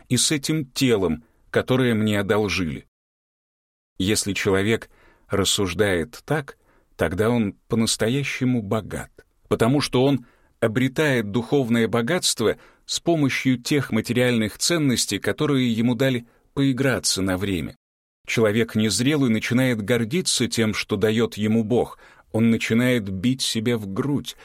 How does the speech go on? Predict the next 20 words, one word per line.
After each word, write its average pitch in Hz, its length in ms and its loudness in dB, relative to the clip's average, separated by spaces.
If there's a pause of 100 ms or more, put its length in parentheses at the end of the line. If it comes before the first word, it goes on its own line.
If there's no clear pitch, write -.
(140)
пытается 131 560 2
приумножить 143 1040 0
то 120 180 2
имущество, 117 640 2
что 117 240 0
у 117 60 2
него 117 240 2
есть. 110 440 -2 (640)
Такой 135 320 0
человек 110 540 0 (340)
рассуждает 101 800 0
иначе. 120 440 0 (460)
"У 104 80 0
меня 120 480 0 (320)
целых 156 580 0
два 101 500 -2
диплома. 139 640 -2 (260)
Я 120 180 2
закончил 139 640 2
институты, 139 800 -2